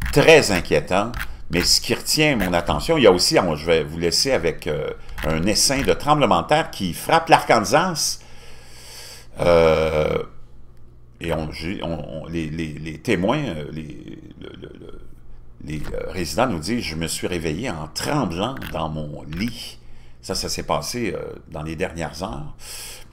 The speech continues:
Au moins six tremblements de terre ont été détectés, détectés dans la même région, euh, du nord-est. Le premier coup d'envoi, quelques secondes après deux heures du matin, selon les données. Les premiers, euh,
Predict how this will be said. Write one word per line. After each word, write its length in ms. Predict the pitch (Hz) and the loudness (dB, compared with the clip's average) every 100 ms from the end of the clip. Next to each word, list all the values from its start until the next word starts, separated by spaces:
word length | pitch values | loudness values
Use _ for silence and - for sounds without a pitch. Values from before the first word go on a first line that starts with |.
| - - | -12 -6
Au 60 | 80 | 2
moins 100 | 113 | 2
six 180 | - 196 | 4 4
tremblements 320 | 180 139 107 | 8 10 10
de 60 | 95 | 8
terre 140 | 160 | 8
ont 60 | 110 | 6
été 160 | 110 | 4
détectés, 460 | 95 82 - 104 - | 2 0 0 -2 -2
détectés 460 | 104 151 113 - 175 | 0 2 2 2 2
dans 100 | 135 | 4
la 80 | 90 | 4
même 200 | 98 92 | 4 4
région, 440 | 85 80 120 143 - - - - - | 2 2 -2 -2 -8 -18 -20 -12 4
euh, 180 | 82 78 | 6 6
du 140 | 85 | 4
nord-est. 500 | 92 80 90 117 - | 6 6 4 2 0
Le 60 | 78 | -2
premier 280 | 90 82 | -2 -2
coup 120 | 73 101 | -2 0
d'envoi, 380 | 78 73 95 | 0 2 0
quelques 280 | 101 78 78 | 0 -4 -4
secondes 260 | 76 85 90 | -6 -2 -2
après 200 | 73 82 | -2 -4
deux 240 | 82 82 | -2 0
heures 80 | 87 | -2
du 120 | 78 | -2
matin, 300 | 73 - 123 | -6 -4 -6
selon 300 | 120 82 87 | -4 -2 -2
les 160 | 80 73 | -2 -2
données. 380 | 73 71 101 - - - - - | -4 -4 -6 -10 -14 -12 -14 -10
Les 120 | - - | -8 -6
premiers, 460 | 85 87 104 107 - | -2 0 2 2 2
euh, 360 | 78 76 76 | 0 0 -4